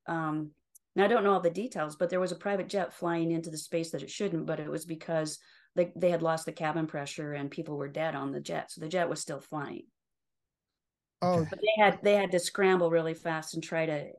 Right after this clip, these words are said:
Speaker 1: um, make sure, you know, they could see that the, the pilot was not responding.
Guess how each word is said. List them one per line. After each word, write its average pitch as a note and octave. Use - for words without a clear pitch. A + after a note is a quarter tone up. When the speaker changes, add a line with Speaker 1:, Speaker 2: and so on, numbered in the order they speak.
Speaker 1:
um, D3+
make E3
sure, -
you E3
know, D#3
they E3+
could F3
see F#3+
that F3+
the, D#3
the E3
pilot D#3+
was D3
not E3+
responding. D3+